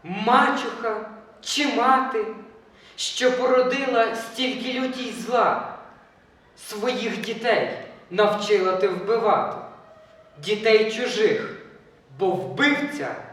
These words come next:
ти сама. Скажи мені, чим ти їх годувала? Кров'ю людей?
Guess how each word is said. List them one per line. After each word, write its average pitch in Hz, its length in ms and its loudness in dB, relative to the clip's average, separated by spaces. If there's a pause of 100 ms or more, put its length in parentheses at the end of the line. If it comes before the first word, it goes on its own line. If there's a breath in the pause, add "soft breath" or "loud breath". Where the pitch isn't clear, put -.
(100)
ти 214 120 4
сама. - 680 0 (760 soft breath)
Скажи 311 600 0
мені, 202 420 -4 (520 loud breath)
чим - 540 6
ти 220 100 0
їх 214 220 2
годувала? 254 840 0 (840)
Кров'ю 214 500 4
людей? 208 680 2